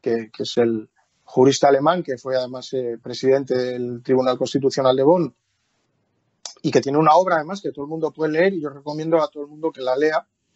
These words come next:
que se llama, eh, una, más que una obra, es, es un pequeño artículo, un texto que se lleva el título de Representación e Identidad, donde él, él mismo habla de cómo, eh, el, el,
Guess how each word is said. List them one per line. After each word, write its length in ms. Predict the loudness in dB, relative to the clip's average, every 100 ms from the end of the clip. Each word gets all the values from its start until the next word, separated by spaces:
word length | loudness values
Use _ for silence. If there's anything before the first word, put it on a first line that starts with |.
| _ _
que 100 | -10
se 140 | -2
llama, 420 | 2 4 4 2 0
eh, 420 | 0 0 -6 -12 -18 _ _ _ -10
una, 220 | 0 2 2
más 420 | -2 -14 -6 -4
que 100 | 0
una 120 | 4 4
obra, 200 | 4 2
es, 160 | 0
es 200 | -14 -14
un 180 | -14 -8
pequeño 340 | -2 0 2
artículo, 640 | 0 4 2 8 8 6 _ _ _ _ _
un 160 | -8 2
texto 460 | 4 4 4 2 0 _ _ _
que 100 | -2
se 300 | 4 4 6
lleva 200 | 6 6
el 80 | 6
título 320 | 0 4 2
de 60 | 2
Representación 800 | -4 -12 -10 -2 0 4 4 4
e 60 |
Identidad, 580 | 0 -2 0 4 4 2 _ _ _ _ _ _ 0
donde 580 | 2 4 6 4 4 _ _ _ _ _
él, 380 | 6 8 6 2 _ 2
él 180 | 4 6
mismo 460 | 4 4 4 6
habla 360 | 4 2 -6 -10 _ _ -6
de 200 | -4 2
cómo, 480 | 2 2 -2 -4 _ _ _ -6
eh, 800 | -2 0 -2 -4 -6 -6 -8 -10 -14 -18 -6
el, 440 | -2 0 -2 -8 -2
el, 120 | 0